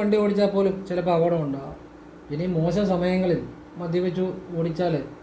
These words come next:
അത്, അതങ്ങനെ മദ്യപിച്ച് ഓടിക്കാനും പാടില്ല, അത് കുറ്റവും കൂടാണ്. അപ്പം ഞാൻ പറഞ്ഞു, "ഒരിക്കലും അത് പാടില്ല, അങ്ങനെ ചെയ്യരുതെന്ന്" പറഞ്ഞു.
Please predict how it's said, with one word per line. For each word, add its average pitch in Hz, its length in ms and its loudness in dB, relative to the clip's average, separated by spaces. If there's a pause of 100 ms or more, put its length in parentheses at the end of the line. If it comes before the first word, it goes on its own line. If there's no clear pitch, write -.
(300)
അത്, 160 120 -4 (200)
അതങ്ങനെ 190 300 -2 (120)
മദ്യപിച്ച് 190 340 4
ഓടിക്കാനും 240 380 4
പാടില്ല, 196 340 2
അത് 170 80 0 (280)
കുറ്റവും 208 320 0
കൂടാണ്. 151 260 2 (960)
അപ്പം 160 240 -6
ഞാൻ 156 180 4
പറഞ്ഞു, 180 240 2 (360)
"ഒരിക്കലും 156 320 0
അത് 170 80 4 (100)
പാടില്ല, 156 320 2 (680)
അങ്ങനെ 156 300 -2
ചെയ്യരുതെന്ന്" 165 500 2
പറഞ്ഞു. 131 200 -10